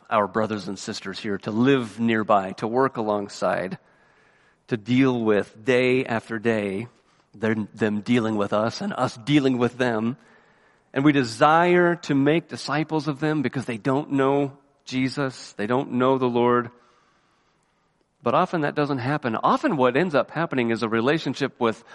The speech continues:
unsafe people that look a little bit more like Jacob and Laban, <laughs> with some, with some disagreement, some conflict.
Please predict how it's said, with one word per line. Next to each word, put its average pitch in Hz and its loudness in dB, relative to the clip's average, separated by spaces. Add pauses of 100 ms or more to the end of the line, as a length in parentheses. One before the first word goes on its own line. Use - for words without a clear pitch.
(120)
unsafe 165 2
people 135 -2
that 107 -4
look 131 -2
a 104 -4
little 156 0
bit 139 -2
more 123 2
like 107 0
Jacob 98 -2 (200)
and 92 -6
Laban, 92 -4 (400)
<laughs> - -20
with 139 0
some, 117 -4 (160)
with 127 -2
some 117 0
disagreement, 117 -2
some 101 -10
conflict. 113 -4